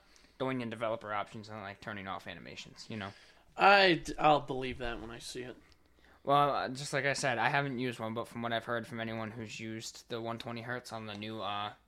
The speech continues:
Speaker 1: Samsung phones is that once you do, you can't switch it back to sixty
Speaker 2: I'm
Speaker 1: hertz.
Speaker 2: assuming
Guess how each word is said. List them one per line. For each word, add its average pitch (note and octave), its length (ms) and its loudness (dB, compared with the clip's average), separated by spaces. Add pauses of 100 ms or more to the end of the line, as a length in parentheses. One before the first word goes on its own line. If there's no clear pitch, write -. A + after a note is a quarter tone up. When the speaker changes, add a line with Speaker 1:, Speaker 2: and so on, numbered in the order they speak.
Speaker 1:
Samsung A#2+ 340 -6
phones C3+ 300 -4
is G2+ 160 -12
that G2 300 0 (100)
once A2+ 260 -6
you A2 300 -6 (140)
do, A#2 260 -4 (240)
you A#2+ 100 -2
can't A2+ 320 -2 (140)
switch G2+ 320 -6
it F2 80 -8
back F#2 200 2
to - 60 -12
sixty E3+ 160 6
Speaker 2:
I'm A3 60 0
Speaker 1:
hertz. F3 140 2
Speaker 2:
assuming D3+ 500 2